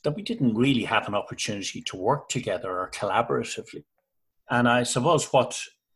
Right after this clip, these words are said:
uh, icrag did is, because it involves all the institutions working on geoscience, was it pulled them all together in one organization. It provided, uh, funding, uh, to do research,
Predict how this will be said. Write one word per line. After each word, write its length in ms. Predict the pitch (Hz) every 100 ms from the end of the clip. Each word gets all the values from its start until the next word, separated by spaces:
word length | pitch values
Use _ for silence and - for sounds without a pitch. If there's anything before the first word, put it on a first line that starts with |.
| _ -
uh, 240 | 117 107
icrag 440 | 113 143 147 98 -
did 240 | 113 120
is, 160 | 131 -
because 420 | - 120 120 117
it 100 | -
involves 500 | 95 - 107 104 -
all 180 | 104 107
the 160 | 107
institutions 800 | 110 117 - - 117 113 - 85
working 340 | 98 101 - 101
on 80 | 95
geoscience, 640 | 107 98 - 143 160 123 123
was 120 | - 113
it 120 | -
pulled 280 | - 120 110
them 100 | 104
all 140 | 104
together 440 | - - 104 101
in 160 | 92 92
one 180 | 98 98
organization. 960 | 95 90 92 85 82 98 95 - 135 - _ _ _ _ _ _ -
It 140 | 131
provided, 540 | 123 123 123 120 113 - - - _ _
uh, 240 | 120 104 98
funding, 600 | - 131 160 233 240 233 _ _ _ -
uh, 260 | 110 107 - - _
to 120 | - 120
do 180 | 117
research, 840 | 98 98 120 - 180 175 - -